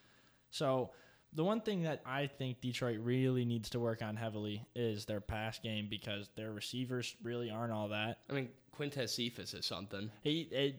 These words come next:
Speaker 1: he, yeah.
Speaker 2: I wanna, I, they, who, ah, what round did they draft him in? But they drafted this kid out of U C, U S, U S C.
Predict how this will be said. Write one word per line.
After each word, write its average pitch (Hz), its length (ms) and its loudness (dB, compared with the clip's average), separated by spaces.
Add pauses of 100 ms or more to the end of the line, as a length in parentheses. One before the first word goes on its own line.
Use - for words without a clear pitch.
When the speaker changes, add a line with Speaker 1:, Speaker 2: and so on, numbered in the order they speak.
Speaker 1:
he, 131 260 -6
yeah. 135 340 2 (240)
Speaker 2:
I 135 100 2
wanna, 196 360 6
I, 131 120 4 (200)
they, 156 200 4 (100)
who, 180 320 0 (140)
ah, 123 340 -8 (300)
what 165 160 2
round 151 200 4
did 143 80 0
they 123 160 -2 (160)
draft 113 360 2
him 110 100 0
in? 110 100 -2
But 117 240 0
they 123 120 4
drafted 143 400 4
this 139 100 0
kid 143 180 -2
out 123 120 2
of 104 80 -2
U 110 160 0
C, - 220 -6 (100)
U 120 200 -2
S, 110 240 -4 (500)
U 127 140 0
S 117 100 0
C. - 180 -6